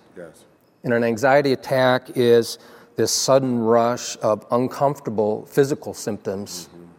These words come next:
Speaker 2: accompanied by this sense of impending doom.
Speaker 1: Yeah.
Speaker 2: Uh, there is, uh, physical manifestations many times. Uh, some,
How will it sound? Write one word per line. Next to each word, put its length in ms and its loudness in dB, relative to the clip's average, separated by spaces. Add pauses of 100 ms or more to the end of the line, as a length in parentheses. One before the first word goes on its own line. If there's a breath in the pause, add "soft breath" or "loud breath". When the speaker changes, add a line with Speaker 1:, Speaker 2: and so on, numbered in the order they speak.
(360)
Speaker 2:
accompanied 500 -2
by 260 4
this 560 -4 (100)
sense 440 -2
of 180 0
impending 760 -4 (460)
doom. 320 -2 (420 soft breath)
Speaker 1:
Yeah. 300 -14
Speaker 2:
Uh, 320 -4 (280)
there 300 2
is, 220 0
uh, 280 2 (240)
physical 360 -2
manifestations 840 -4
many 200 -2
times. 500 -6
Uh, 300 -6
some, 480 -2